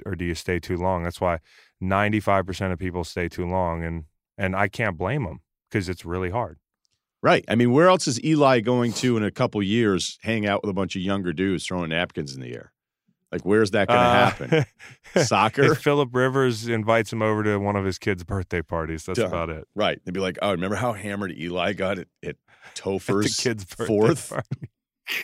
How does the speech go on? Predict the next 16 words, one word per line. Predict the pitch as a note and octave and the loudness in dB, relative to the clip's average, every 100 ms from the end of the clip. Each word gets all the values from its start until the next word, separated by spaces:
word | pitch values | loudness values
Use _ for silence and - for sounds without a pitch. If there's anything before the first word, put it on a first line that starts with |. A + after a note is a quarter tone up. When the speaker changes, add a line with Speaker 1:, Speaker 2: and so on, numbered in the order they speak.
| - | -10
Speaker 2:
<laughs> | - - - - _ - C#5 - - _ _ _ _ - | -12 -12 -16 -20 _ 2 2 2 -14 _ _ _ _ -4
Gonna | G2+ | -2
take | B2 G2+ | 0 2
it | F2+ | 2
easy. | G2+ G2+ D#2 | 2 2 0
Maybe | F#2+ C#3+ D#3 | 0 4 4
not | C3+ B2+ G2 | 4 2 0
Don | G#2+ G#2 G2 | 0 2 2
Speaker 1:
Yeah. | |
Speaker 2:
Draper | G2+ G2 G#2+ - D#2 C2 - _ _ _ _ - | 2 2 2 0 -4 -6 -10 _ _ _ _ -4
levels | F#2 D2+ D2+ - | -2 0 -4 -4
hammered | F#2 E2+ D#2+ | -4 -2 -4
in | D2+ C#2+ | -4 -8
the, | C2+ C2+ | -10 -10
in | C#2+ D#2 | -12 -10
the | C2+ | -10